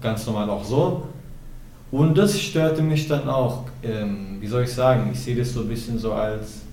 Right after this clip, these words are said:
Schwäche, es stört mich dann auf diese Likes, auf diese Bestätigung zu warten.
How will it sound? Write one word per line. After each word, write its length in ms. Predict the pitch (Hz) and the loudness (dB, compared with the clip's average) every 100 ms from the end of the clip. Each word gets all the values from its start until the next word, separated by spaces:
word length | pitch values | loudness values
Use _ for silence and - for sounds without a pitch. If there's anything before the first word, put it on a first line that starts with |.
| - - - - | -16 -16 -16 -14
Schwäche, 540 | - - 123 131 127 - | -10 -2 4 6 6 2
es 80 | - | -2
stört 320 | - 120 117 | 0 0 0
mich 140 | 110 | -4
dann 180 | 107 101 | -4 -2
auf 220 | 101 98 107 | -2 -4 -4
diese 140 | 101 | -2
Likes, 320 | 104 113 - | 0 0 0
auf 60 | 113 | -4
diese 140 | 110 107 | -4 -4
Bestätigung 540 | 101 - 131 - 104 | -4 -2 -2 -2 -4
zu 160 | - 104 | -6 -2
warten. 360 | 104 104 143 | -2 -2 -4